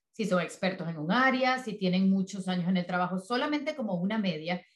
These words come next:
estamos hablando de una pérdida de treinta y tres mil dólares cada diez personas que se van.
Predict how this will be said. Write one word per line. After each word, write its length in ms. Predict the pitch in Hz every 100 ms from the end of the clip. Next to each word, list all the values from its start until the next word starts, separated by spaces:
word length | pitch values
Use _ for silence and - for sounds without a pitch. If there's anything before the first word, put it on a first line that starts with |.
| _
estamos 380 | 185 220 233 277
hablando 240 | 233 240
de 80 | 247
una 160 | 247 254
pérdida 320 | 240 254 247
de 80 | 247
treinta 380 | 220 202 196
y 120 | 175 175
tres 300 | 180 170 202
mil 500 | 214 240 262 254 - _
dólares 760 | - 180 147 127 143 - - _ _ _
cada 240 | 220 214 233
diez 340 | 240 254 254
personas 580 | 254 220 - 202 190 185
que 120 | 190
se 140 | -
van. 280 | 131 120 -